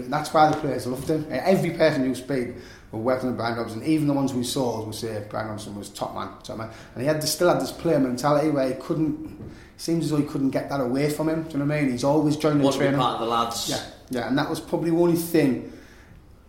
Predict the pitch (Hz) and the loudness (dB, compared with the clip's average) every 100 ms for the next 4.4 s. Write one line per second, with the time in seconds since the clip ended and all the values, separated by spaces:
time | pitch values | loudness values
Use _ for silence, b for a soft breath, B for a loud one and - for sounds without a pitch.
0 | - 185 220 185 190 156 147 143 139 139 | -10 -2 0 6 6 6 6 6 4 0
1 | 131 123 - - 160 131 123 117 120 143 | -2 -2 -6 -8 -6 -4 -4 -2 0 2
2 | 151 127 127 127 113 110 113 160 160 151 | 2 2 2 0 -2 -2 2 2 2 2
3 | 139 117 110 110 135 139 139 110 131 151 | 2 0 -4 -6 -4 0 0 2 2 4
4 | 139 90 - | 2 0 -4